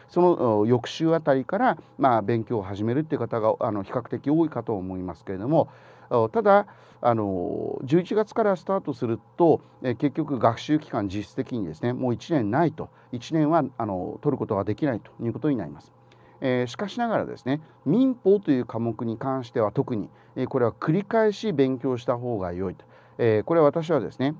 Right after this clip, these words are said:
あの、受講する、うん、皆さんには、あの、何度も毎年、えー、進めていることなんですけども、民法というのは、えー、これはマスターするまでに一番時間のかかる科目であり、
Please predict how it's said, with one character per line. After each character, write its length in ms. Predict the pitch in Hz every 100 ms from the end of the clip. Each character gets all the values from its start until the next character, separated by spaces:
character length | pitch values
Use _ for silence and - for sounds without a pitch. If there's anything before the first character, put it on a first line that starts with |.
| -
あ 100 | 123
の、 680 | 110 95 92 - 98 92 -
受 140 | 113
講 160 | 120 131
す 120 | 123
る、 160 | 117 117
う 60 | 113 110
ん、 40 |
皆 180 | 110 113
さ 160 | 107 98
ん 80 |
に 80 | 104
は、 160 | 120 110
あ 40 |
の、 180 | 101 95
何 220 | 127 147
度 100 | 117
も 120 | 90 76 -
毎 200 | 117 120
年、 260 | 123 127 131
え 40 | 104 117 107
ー、 20 | 98
進 220 | - 113
め 80 | 101
て 100 | 107
い 20 |
る 60 |
こ 100 | 101
と 120 | 101 107
な 100 | 92
ん 60 |
で 100 | 82
す 80 | -
け 100 | 104
ど 80 | 110
も、 200 | 143 117 - - -
民 240 | 165 233
法 260 | 233 175 156
と 120 | 135
い 100 | 120
う 40 |
の 100 | 117
は、 200 | 156 127 - - - -
え 180 | 113 107
ー、 40 |
こ 100 | -
れ 60 | 123
は 60 |
マ 180 | 117 220
ス 120 | -
タ 160 | - 226
ー 40 |
す 140 | 208 175
る 100 | 170
ま 180 | 160 156
で 140 | 165
に 120 | 156
一 180 | 120 202
番 200 | 208 208
時 120 | 139
間 200 | 143 139
の 100 | 139
か 160 | 135 -
か 80 | 139
る 100 | 120
科 120 | 107
目 220 | 98 101
で 140 | 95
あ 120 | 98 107
り、 220 | 139